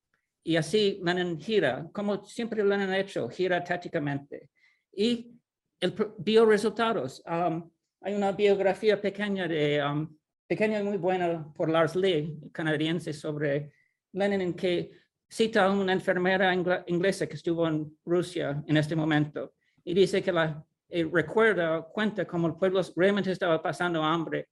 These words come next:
en veintiuno y empieza a mejorar la situación en veintidós por esas mismas políticas. Entonces, yo no dudo que en el momento, en el contexto, esta política fue certera.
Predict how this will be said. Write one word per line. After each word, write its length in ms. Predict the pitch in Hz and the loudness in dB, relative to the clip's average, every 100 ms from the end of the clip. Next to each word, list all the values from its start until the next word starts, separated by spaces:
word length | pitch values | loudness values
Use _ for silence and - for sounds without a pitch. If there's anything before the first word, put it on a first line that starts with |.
| _ _ _ - | _ _ _ -8
en 180 | 160 160 | -2 0
veintiuno 760 | 156 151 160 196 190 190 190 _ _ _ - | 2 2 0 0 -2 -4 -8 _ _ _ -6
y 160 | 180 170 | 2 2
empieza 400 | 165 202 196 196 | 4 2 2 2
a 40 | |
mejorar 340 | 165 196 190 | 0 0 0
la 100 | 175 | 2
situación 460 | 170 175 196 190 185 | 0 -2 -2 -2 -2
en 60 | 156 | 0
veintidós 600 | 147 175 202 147 - _ _ _ _ _ _ - 160 | -2 0 0 0 -10 _ _ _ _ _ _ -18 -2
por 140 | 165 | 2
esas 220 | 156 170 180 | 2 0 -2
mismas 260 | 156 160 | -2 -2
políticas. 720 | - 151 147 - 131 127 - _ _ _ _ _ _ _ _ _ - | 0 -2 -2 -6 -12 -12 -16 _ _ _ _ _ _ _ _ _ -10
Entonces, 400 | 185 233 226 202 | -2 0 2 4
yo 140 | 233 | 4
no 100 | 277 | 4
dudo 380 | 240 269 240 214 | 4 4 4 4
que 360 | - 190 185 - | 2 -2 -2 -2
en 80 | 185 | -2
el 80 | 185 | 0
momento, 560 | 196 226 247 233 214 | 0 2 0 -2 -4
en 80 | 196 | -2
el 40 | 185 | -4
contexto, 720 | 180 185 220 220 - 165 147 | -4 2 2 2 -4 -2 0
esta 200 | 170 196 | 0 -2
política 420 | 196 185 180 180 165 | -2 -2 -2 -2 -2
fue 240 | 170 160 | -2 -2
certera. 600 | - 156 147 147 127 | -2 -2 2 2 0